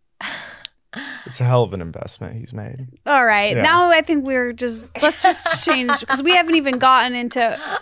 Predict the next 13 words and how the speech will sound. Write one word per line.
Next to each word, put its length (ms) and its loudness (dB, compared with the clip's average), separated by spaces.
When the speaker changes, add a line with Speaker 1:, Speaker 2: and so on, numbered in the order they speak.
Speaker 2:
all 120 4
right. 360 0
We 80 0
did 180 2
anti-sadness. 1200 2
Let's 380 0
get 160 2
into 580 -2
questions 420 -4
and 120 -10
concerns. 760 -14
Speaker 1:
All 100 -8
right. 200 -8